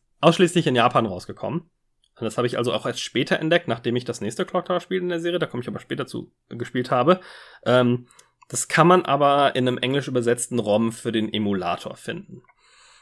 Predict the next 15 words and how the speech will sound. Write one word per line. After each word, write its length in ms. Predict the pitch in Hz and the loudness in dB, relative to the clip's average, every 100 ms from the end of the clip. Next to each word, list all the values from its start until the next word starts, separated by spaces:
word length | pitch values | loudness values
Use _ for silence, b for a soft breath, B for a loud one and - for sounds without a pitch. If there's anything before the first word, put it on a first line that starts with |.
| b | b
Und 300 | - 107 - | -10 -10 -10
Clock 300 | - 170 220 | 0 0 0
Tower 520 | - 214 208 208 214 _ _ _ _ _ _ _ _ - | -2 0 2 2 -2 _ _ _ _ _ _ _ _ -6
ist 140 | 139 | -2
das 240 | 123 - | -2 -2
einzige 1000 | 113 131 165 - 160 147 143 135 131 123 _ _ _ _ _ _ _ _ _ _ _ _ | 2 2 2 0 0 0 2 2 0 -4 _ _ _ _ _ _ _ _ _ _ _ _
wirkliche 1160 | 135 120 113 117 165 190 190 165 156 - 143 139 - - | -14 -12 -8 4 8 8 6 -4 -4 -2 -2 -2 -4 -4
Horror-Point-and-Click-Adventure, 1800 | 151 151 151 147 139 - 139 127 117 120 - 117 - 98 - 104 - - | 4 4 6 4 4 -2 -2 -2 -4 -8 -6 -6 -6 -10 -10 -10 -8 -10
das 180 | - - | -10 -14
ich 180 | 107 - | -16 -14
kenne, 380 | 101 95 165 _ _ _ _ _ _ _ _ _ | -10 -6 -8 _ _ _ _ _ _ _ _ _
ähm, 500 | 117 113 110 110 104 123 | -2 0 0 -2 -4 -10
was 300 | 117 117 - | -4 -4 -2
trotzdem 840 | - 143 - 147 139 135 135 135 _ _ _ _ _ _ _ _ _ _ _ _ - | -2 -2 0 0 0 0 -4 -10 _ _ _ _ _ _ _ _ _ _ _ _ -6
Action-Elemente 1120 | 127 - - 120 104 104 95 92 - - | -6 -4 -2 -2 -2 -4 -4 -6 -8 -14